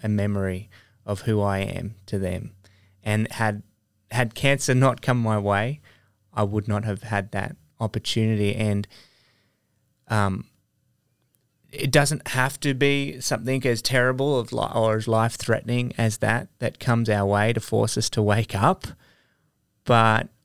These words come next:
I think there are the gifts in the challenges. There are the gifts in the pain. There's the gift in the tragedy that we encounter to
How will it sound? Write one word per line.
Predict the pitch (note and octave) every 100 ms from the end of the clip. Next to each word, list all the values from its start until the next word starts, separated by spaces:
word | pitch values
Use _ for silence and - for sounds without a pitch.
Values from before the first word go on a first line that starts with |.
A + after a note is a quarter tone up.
| -
I | A2+
think | - D3 C#3+ D3+ - _ _
there | A#2+ A#2 A2
are | A2+ B2 B2 A2+ A2+ - - _ _ _
the | A#2+
gifts | G#2+ A#2 - -
in | - A2+ A2
the | G#2
challenges. | A2 G2+ A2 G#2+ G2 -
There | G2+
are | G#2
the | G2+
gifts | G2 - A2 - - - -
in | G#2 G#2 G2+ G2 G2
the |
pain. | - - A2+ - F#2 -
There's | - G#2 G2
the | -
gift | G2+ - A#2 A#2 - - - A#2
in | A2 G#2 G2+ G2+ - - _ _ _ _
the | A2
tragedy | - A2 A2 A2+ A2 G#2 - C3 - _ _ _ C#3
that | A2 G#2+
we | G#2 G#2+ G#2 G#2 A2 -
encounter | G#2+ - G#2+ A2+ G2+ G2
to | - A2 G#2 G#2 G#2